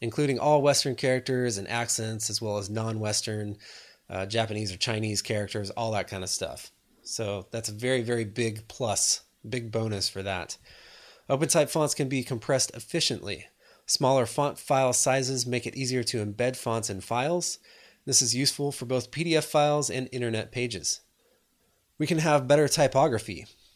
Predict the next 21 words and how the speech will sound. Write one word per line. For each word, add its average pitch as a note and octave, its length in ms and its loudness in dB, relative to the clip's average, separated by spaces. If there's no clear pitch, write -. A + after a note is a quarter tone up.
OpenType D#3 500 4
fonts D#3+ 320 2
can C3 160 0
contain C3 340 2
a A2+ 40 2
wide A#2 320 4
range B2 280 0
of A2 220 -8
glyphs, C#3 500 2
including A#2+ 460 0
ligatures, D#3+ 640 2
fractions, C#3+ 680 2
old-style D#3 520 4
numbers, D3 500 2
tilting D#3+ 360 0
caps, C3 420 0
historical F3 580 4
characters, C3+ 680 2
and B2+ 160 0
swash B2+ 360 2
characters. G2 600 -4